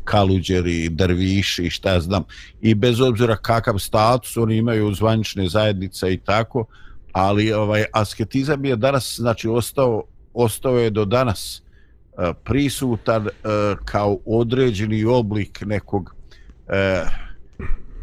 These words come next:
izdvojenosti posebni-, posebnih, ovaj, ljudi. No, kad smo već spomenuli ta iskušenje, ovaj, samoće, e, odlazak u pustinju, znači, ni-, ne nalazi se samo u opisu i biografiji Jovana Krstitelja.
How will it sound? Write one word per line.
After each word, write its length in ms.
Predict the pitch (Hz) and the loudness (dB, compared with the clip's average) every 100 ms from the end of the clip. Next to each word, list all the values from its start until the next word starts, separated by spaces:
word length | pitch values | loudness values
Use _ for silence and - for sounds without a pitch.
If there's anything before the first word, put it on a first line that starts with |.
| - - - - - - - - | -12 -10 -10 -12 -18 -20 -20 -2
izdvojenosti 960 | 120 123 110 135 127 113 104 90 - - | 2 2 0 2 4 4 0 -2 -4 -6
posebni-, 760 | - 107 110 - 110 98 95 - - | -2 0 0 0 -2 -2 -4 -8 -4
posebnih, 640 | 101 98 107 101 92 - - | -2 0 0 0 -4 -8 -4
ovaj, 320 | 98 87 87 - | -2 0 -2 -2
ljudi. 460 | 110 110 98 78 - - - - - - - | 0 2 0 -4 -10 -20 -20 -20 -20 -20 -8
No, 220 | 95 120 110 113 | 2 2 2 0
kad 180 | - 127 | 0 -2
smo 140 | 160 | 0
već 180 | 196 170 | -2 -2
spomenuli 800 | - 170 165 170 190 185 160 117 - - - | 2 2 4 2 2 2 0 0 -4 -20 -10
ta 360 | - 127 127 120 | 2 4 4 4
iskušenje, 840 | 117 - - - - 123 139 139 123 - | 2 -2 -8 -8 -2 0 2 2 -2 0
ovaj, 380 | 110 104 107 101 | 0 2 2 0
samoće, 600 | - 117 113 107 - 85 - - - - - - - - - | 0 2 2 0 -4 -6 -8 -16 -18 -18 -20 -20 -20 -18 -4
e, 340 | 95 92 95 87 | 0 2 0 -2
odlazak 560 | 113 131 160 143 143 - | 0 0 0 -2 -2 -4
u 40 | |
pustinju, 680 | 107 120 139 131 - 147 143 | 0 2 2 -4 -6 -2 0
znači, 400 | 131 120 107 120 | 2 0 0 -2
ni-, 220 | 117 120 | 0 0
ne 200 | 117 117 | 0 2
nalazi 440 | 113 127 151 156 | 2 2 0 -4
se 160 | 151 - | -6 -6
samo 300 | - 147 139 | 0 0 2
u 120 | 127 | 0
opisu 380 | 131 127 - 135 | 0 -2 -4 -2
i 40 | |
biografiji 640 | 117 120 117 107 113 110 120 | -2 0 0 2 2 2 0
Jovana 280 | 113 113 107 | 2 2 0
Krstitelja. 540 | - 90 - 95 76 | -4 -6 -2 -2 -2